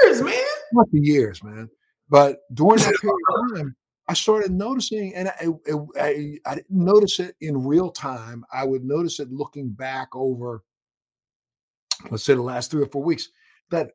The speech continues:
Speaker 2: I yelled at somebody for no damn reason at all.
Speaker 1: Mm.
Speaker 2: I got angry at something. And then I used to think to myself, that, you know,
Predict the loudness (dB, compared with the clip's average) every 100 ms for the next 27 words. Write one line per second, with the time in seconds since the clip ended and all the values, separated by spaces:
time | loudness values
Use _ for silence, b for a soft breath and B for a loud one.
0 | -2 2 4 6 4 2 -4 -6 -6 -8
1 | -12 -10 -6 -4 -4 -6 -6 -8 -8 -10
2 | -10 -14 -16 -20 _ _ _ -8 -8 -8
3 | -14 _ _ 0 2 2 0 -2 -2 -4
4 | -6 -8 -10 -16 -20 _ _ 0 2 2
5 | -2 -8 _ -12 -8 -6 -4 -6 -8 -10
6 | -8 -8 -6 -8